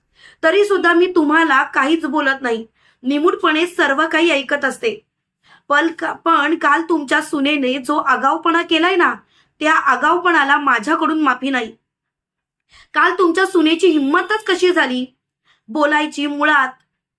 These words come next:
की मी घरातली कामं करते, घरातली चार कामं येतात. घरातली जर का चार कामं तुमच्या सुनेला येत असतील ना, तर तुम्ही तुमच्या सुनेला सांगा,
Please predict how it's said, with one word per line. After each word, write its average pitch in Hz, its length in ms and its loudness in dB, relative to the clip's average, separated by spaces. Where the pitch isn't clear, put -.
की 349 80 6
मी 381 120 4
घरातली 302 520 0
कामं 294 320 0
करते, 247 640 0
घरातली 311 360 2
चार 339 300 0
कामं 302 340 0
येतात. 247 420 0
घरातली 302 440 0
जर 349 180 2
का 339 140 0
चार 339 360 0
कामं 294 400 0
तुमच्या 302 320 0
सुनेला 302 380 -2
येत 311 280 -4
असतील 370 360 2
ना, 233 180 0
तर 311 120 2
तुम्ही 330 400 0
तुमच्या 311 400 2
सुनेला 320 400 0
सांगा, 311 420 0